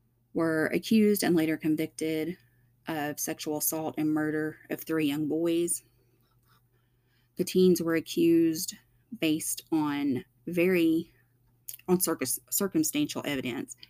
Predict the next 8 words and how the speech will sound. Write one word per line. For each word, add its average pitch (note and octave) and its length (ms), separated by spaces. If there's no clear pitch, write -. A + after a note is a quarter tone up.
and D#3 140
hearsay D#3 720
because F3+ 380
they E3 140
were E3 140
considered D3+ 480
goth. C3 460
Um, C3 400